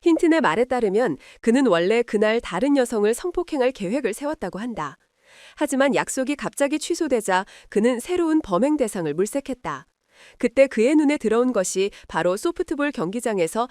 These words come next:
밝게 웃고 있던 쉐넌 멜랜디였다. 그는 즉석에서 쉐넌을 자신의 새로운 사냥감으로 정했다. 경기 내내 그는 의도적으로 쉐넌에게 접근해 환심을 샀고 경기가 끝난 후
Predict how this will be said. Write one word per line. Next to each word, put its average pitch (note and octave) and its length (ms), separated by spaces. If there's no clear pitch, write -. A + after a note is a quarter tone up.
밝게 F#3+ 360
웃고 C4+ 280
있던 G#3+ 400
쉐넌 D#4+ 420
멜랜디였다. A#3 800
그는 B3+ 300
즉석에서 B3 680
쉐넌을 C#4 480
자신의 G#3 460
새로운 C#4 400
사냥감으로 D#4+ 680
정했다. F#3+ 580
경기 A3 300
내내 B3 340
그는 A#3 340
의도적으로 B3+ 640
쉐넌에게 D4 500
접근해 G3 540
환심을 D#4+ 440
샀고 A#3 520
경기가 C4 380
끝난 D4+ 340
후 A#3+ 200